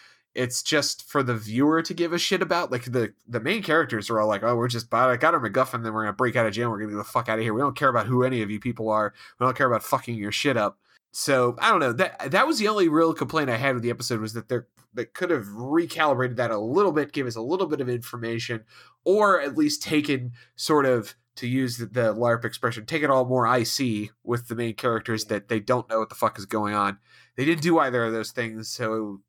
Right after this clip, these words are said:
eh. But I, I do agree with you that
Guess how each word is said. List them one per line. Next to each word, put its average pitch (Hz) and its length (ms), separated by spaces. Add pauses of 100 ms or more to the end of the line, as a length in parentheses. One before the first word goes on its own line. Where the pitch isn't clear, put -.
(320)
eh. 151 280 (460)
But 160 300 (300)
I, 147 280
I 147 120
do 175 260
agree 151 300
with 123 180
you 123 160
that 117 280